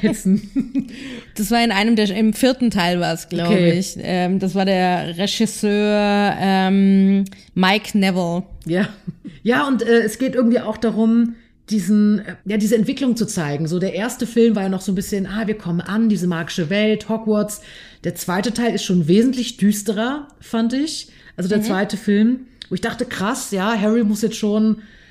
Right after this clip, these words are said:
Speaker 1: noch mal ganz andere krasse Herausforderungen meistern“, und es geht auch so düster weiter. Also ich hab den Eindruck, ich bin jetzt erst beim vierten Film, aber es wird immer düsterer und gefährlicher und brutaler und man sieht natürlich,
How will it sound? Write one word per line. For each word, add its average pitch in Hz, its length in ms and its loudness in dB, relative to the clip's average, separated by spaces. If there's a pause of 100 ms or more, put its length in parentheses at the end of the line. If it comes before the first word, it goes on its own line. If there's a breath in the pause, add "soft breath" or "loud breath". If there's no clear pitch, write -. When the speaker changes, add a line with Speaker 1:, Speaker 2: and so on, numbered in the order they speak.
(140 loud breath)
Speaker 1:
noch 180 160 0
mal 202 140 2
ganz 196 220 -2
andere 240 340 -2
krasse 165 760 -4 (320 soft breath)
Herausforderungen 185 680 0
meistern“, 170 420 0
und 180 140 -4
es - 160 -8
geht 202 180 -4
auch 220 100 -10
so 226 140 -2
düster 185 460 -2
weiter. 180 480 -6
Also 165 120 -4
ich 180 120 -6
hab 220 80 -10
den 214 140 0
Eindruck, 208 340 -4
ich - 100 -14
bin 208 80 0
jetzt 202 120 -2
erst 156 120 -10
beim 160 140 -4
vierten 147 300 -6
Film, 233 360 -2
aber - 200 -6
es - 180 -10
wird 226 160 -6
immer 208 240 -2
düsterer 170 580 -6 (400 loud breath)
und 196 160 0
gefährlicher 208 880 -4
und 185 520 -2 (120)
brutaler 202 680 -2
und 190 140 0
man 190 100 0
sieht 220 140 -2
natürlich, 226 560 -2